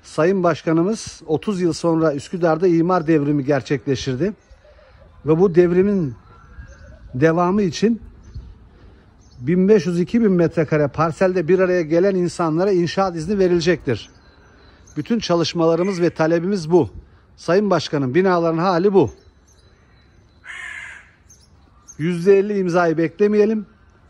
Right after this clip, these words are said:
Plan gereği eğer konut alanında kalıyorsak bin beş yüz, iki bin metrekare komşularımız bir araya geldiğinde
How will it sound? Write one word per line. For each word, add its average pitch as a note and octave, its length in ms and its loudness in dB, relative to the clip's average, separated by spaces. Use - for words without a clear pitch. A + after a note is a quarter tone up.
Plan G3 360 0
gereği D#3 400 2
eğer D#3 400 0
konut G#3 300 0
alanında D3+ 360 0
kalıyorsak G#3 680 -2
bin F#3+ 180 -2
beş G3 160 -2
yüz, D#3+ 100 -10
iki F3+ 240 -6
bin G3+ 80 -2
metrekare D3 560 -4
komşularımız E3 680 -4
bir G3 100 0
araya D#3+ 240 2
geldiğinde F3 640 0